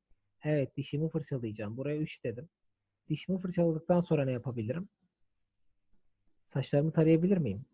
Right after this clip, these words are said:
Evet, olabilir. Ama saçlarımı taramadan önce bence duş alsam daha iyi olur. O zaman dört olarak banyo yaptım. Ee, demek ki yapmamışım.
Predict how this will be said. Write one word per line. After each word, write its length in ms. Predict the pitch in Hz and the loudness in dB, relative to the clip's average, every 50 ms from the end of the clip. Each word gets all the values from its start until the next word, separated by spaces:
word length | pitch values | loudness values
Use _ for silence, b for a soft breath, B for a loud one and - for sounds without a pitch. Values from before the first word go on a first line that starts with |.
| _ _ - | _ _ 0
Evet, 220 | 151 151 - 147 | 0 2 2 2
olabilir. 520 | 143 151 151 156 165 156 170 170 - - - | 2 2 2 2 2 0 0 -2 -4 -6 -6
Ama 200 | - 143 151 151 | -4 -2 -2 -2
saçlarımı 460 | - - 151 147 - - 156 175 180 | 0 -2 -4 -2 -2 -2 -2 -2 0
taramadan 420 | 180 165 160 180 180 175 165 170 180 | 0 0 0 2 2 2 4 4 2
önce 240 | 185 175 170 156 151 | 2 2 2 2 2
bence 300 | 165 170 160 156 139 135 143 131 131 139 | 2 0 2 0 -2 -4 -4 -8 -2 0
duş 220 | 185 175 - - | 0 0 0 -2
alsam 420 | 127 95 101 - 170 180 180 160 | -6 -8 -8 -6 -6 -4 -2 -2
daha 180 | 143 123 123 123 | -2 -2 -2 -2
iyi 120 | 117 107 | -4 -4
olur. 180 | 98 87 101 107 b b b b b b b b | -4 -6 -10 -14 b b b b b b b b
O 100 | 170 160 | 0 2
zaman 300 | 156 160 156 147 147 143 | 2 4 2 2 2 4
dört 280 | 151 156 170 165 - 156 | 6 6 6 6 4 2
olarak 500 | 147 135 127 120 113 107 110 _ _ - | 0 0 0 -2 -4 -4 -6 _ _ -8
banyo 220 | 131 135 151 160 | -6 -2 0 2
yaptım. 500 | 165 170 170 165 - _ - 170 180 - _ _ _ _ _ _ _ _ _ - | 4 4 2 2 0 _ -4 -4 -4 -4 _ _ _ _ _ _ _ _ _ -12
Ee, 380 | 113 110 107 107 - - - 104 | -8 -8 -6 -6 -6 -8 -10 -8
demek 260 | 127 127 131 117 - - | -8 -6 -6 -6 -6 -2
ki 100 | - 139 | -2 -2
yapmamışım. 580 | 139 139 160 156 156 147 - - 165 165 170 | -2 0 0 -2 -2 -2 -2 -4 -4 -4 -4